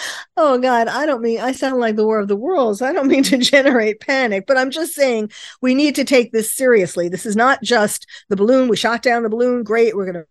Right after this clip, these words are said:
recover the remnants of it. Great.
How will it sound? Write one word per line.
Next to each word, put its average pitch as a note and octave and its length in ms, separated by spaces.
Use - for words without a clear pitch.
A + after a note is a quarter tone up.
recover A#3+ 580
the F#3+ 220
remnants B3+ 480
of A#3 180
it. F3 120
Great. A3+ 400